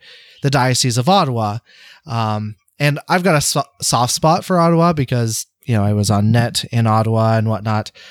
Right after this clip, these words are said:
Uh, but they were showing the Cathedral of Notre Dame, or Notre Dame, whatever you wanna call it, in Ottawa. And they've got a beautiful high altar,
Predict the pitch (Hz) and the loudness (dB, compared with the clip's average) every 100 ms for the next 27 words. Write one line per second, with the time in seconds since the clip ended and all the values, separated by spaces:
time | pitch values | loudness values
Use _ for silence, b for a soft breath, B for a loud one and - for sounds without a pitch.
0 | B B B 107 107 104 90 117 - 131 | B B B -2 0 0 -4 -8 0 0
1 | 123 120 _ _ _ _ 143 139 135 - | 0 -4 _ _ _ _ -2 0 2 2
2 | 147 143 143 156 - 135 127 123 123 131 | 2 2 2 -2 -2 2 4 4 2 0
3 | - 151 143 127 123 117 107 110 107 110 | -2 -2 0 2 2 2 2 0 0 0
4 | 113 98 107 147 - _ 113 101 95 _ | 2 2 0 -2 -8 _ -2 -2 -4 _
5 | _ 123 107 98 101 101 107 104 104 107 | _ -2 0 0 -2 0 0 0 0 0
6 | 101 104 117 104 107 - B B _ - | 0 0 -2 -2 -4 -12 B B _ -2
7 | 120 107 107 - - 165 117 92 - _ | -2 0 -4 -2 0 0 0 -4 -8 _
8 | _ _ B B B _ 139 135 127 156 | _ _ B B B _ -2 0 -2 -2
9 | 139 127 156 143 123 143 214 262 - 165 | -2 2 2 2 0 2 2 2 0 2
10 | 147 147 165 - _ _ _ - 143 135 | 2 2 -2 -6 _ _ _ -4 0 2
11 | 117 110 - - | 0 -2 -8 -16